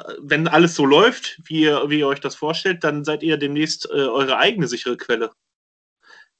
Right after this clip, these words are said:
Denn ich habe da was gesehen, es soll, äh, ihr wollt euer eigenes Event starten. Kaiser von Österreich, glaub ich, heißt's.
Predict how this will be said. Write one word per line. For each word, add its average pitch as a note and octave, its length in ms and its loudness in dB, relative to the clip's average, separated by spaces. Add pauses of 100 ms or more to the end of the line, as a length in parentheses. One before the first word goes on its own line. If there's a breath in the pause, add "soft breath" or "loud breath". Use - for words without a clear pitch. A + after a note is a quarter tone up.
(120)
Denn C3 140 2
ich - 180 -6
habe D3+ 240 4
da D3 200 4
was D3 180 -4
gesehen, C#3+ 440 2
es E3+ 160 -4
soll, D3+ 340 4
äh, C3 320 4
ihr C#3 160 0
wollt E3+ 140 0
euer D3 200 2
eigenes G#3+ 360 0
Event B2+ 280 -6
starten. E3+ 500 -2
Kaiser F3+ 340 2
von E3 160 -2
Österreich, D3+ 380 0
glaub A#2+ 200 -2
ich, - 80 -14
heißt's. - 400 -2